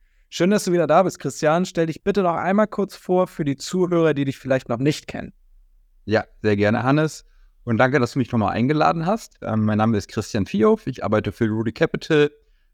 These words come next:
Speaker 2: Ähm, wir entwickeln derzeit einen Robo-Advisor, der in, äh, März, April zwanzig vierundzwanzig live gehen soll. Und über diesen Robo-Advisor werden wir dann, äh, Investmentstrategien anbieten,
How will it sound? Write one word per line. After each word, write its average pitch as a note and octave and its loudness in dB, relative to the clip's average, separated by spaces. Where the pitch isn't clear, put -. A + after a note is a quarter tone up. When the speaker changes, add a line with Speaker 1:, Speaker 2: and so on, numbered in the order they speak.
Speaker 2:
Ähm, A2 0
wir A#2+ 2
entwickeln B2 0
derzeit A#2+ -2
einen G2+ 0
Robo-Advisor, B2+ 2
der G2 0
in, G2 -4
äh, F#2+ -2
März, G#2 -2
April A#2 -2
zwanzig - -6
vierundzwanzig A#2 -4
live - 0
gehen C#3+ 2
soll. C3 2
Und C#3+ -2
über D#3+ 2
diesen D#3 -4
Robo-Advisor A#2+ 2
werden A2 0
wir G2+ -2
dann, G#2+ 2
äh, G#2 -6
Investmentstrategien B2 -2
anbieten, G2+ -4